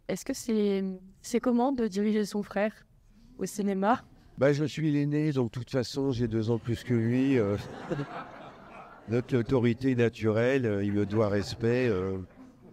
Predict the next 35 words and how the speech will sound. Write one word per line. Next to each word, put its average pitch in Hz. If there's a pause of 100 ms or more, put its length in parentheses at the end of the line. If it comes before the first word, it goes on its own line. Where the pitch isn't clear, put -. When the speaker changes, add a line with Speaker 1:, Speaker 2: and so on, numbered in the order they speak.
(680)
Speaker 2:
Mais 98
avec 104
Denis, 123
on 117
est, 107
euh, 92 (640)
on, 101
euh, 90
comment 101
dirais-je, 101
on 95
se -
comprend 104
très, -
très 98
bien. 117
Donc, 95
on, 95
je, 87 (380)
on 82
se -
parle 107
très 120
peu. 117
Je 90
sais 101
que -
le 98
scénario, 101
il 104
aura 85 (600)
très -
bien 107
pigé, 107
euh. 87